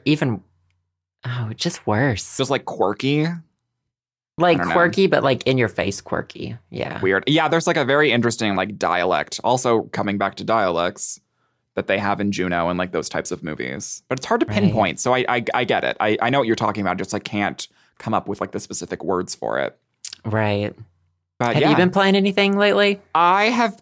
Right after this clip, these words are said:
Speaker 2: well, I mean, my favorite thing last week was Earthbound, which is an, a
Speaker 1: Oh,
Speaker 2: J R P G.
Speaker 1: yeah. How's it going?
Speaker 2: It's going really, really well. I'm, like, three-fourths of the way through the game,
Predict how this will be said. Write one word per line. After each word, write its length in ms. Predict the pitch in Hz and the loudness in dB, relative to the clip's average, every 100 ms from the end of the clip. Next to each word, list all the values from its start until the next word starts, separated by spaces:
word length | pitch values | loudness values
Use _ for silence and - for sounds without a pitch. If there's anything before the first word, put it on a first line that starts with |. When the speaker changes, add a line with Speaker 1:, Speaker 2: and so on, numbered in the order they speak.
| - | 2
Speaker 2:
well, 140 | 180 | 4
I 140 | 127 151 | 4 4
mean, 240 | 160 151 | 4 4
my 220 | 151 151 | 4 2
favorite 280 | 175 185 175 | 2 2 2
thing 100 | 185 | 2
last 240 | 156 139 - | 2 2 0
week 120 | 143 | -4
was 120 | 123 - | -2 0
Earthbound, 680 | 127 127 110 90 90 92 | 0 0 0 2 0 -2
which 220 | - 120 110 | 0 -2 0
is 100 | 113 | -2
an, 80 | 107 | -2
a 80 | - | 0
Speaker 1:
Oh, 60 | 113 | 0
Speaker 2:
J 180 | 208 247 | 2 4
R 100 | 381 | 4
P 60 | |
G. 60 | 339 | 4
Speaker 1:
yeah. 40 | 165 | 4
How's 200 | 185 196 | 4 2
it 100 | 185 | 2
going? 380 | 202 135 123 - - | 2 2 -2 -6 0
Speaker 2:
It's 220 | 160 - | 0 2
going 320 | 156 196 190 | 4 4 4
really, 240 | 147 156 | 4 4
really 180 | 151 147 | 6 6
well. 160 | 147 139 | 6 4
I'm, 80 | 127 | 4
like, 180 | 120 - | 2 0
three-fourths 640 | - 131 151 170 165 156 | -4 0 2 2 2 0
of 60 | 151 | 0
the 60 | |
way 180 | 147 135 | 2 2
through 200 | 127 131 | 2 2
the 60 | 123 | 2
game, 600 | 117 117 107 104 98 98 | 2 2 2 2 0 -4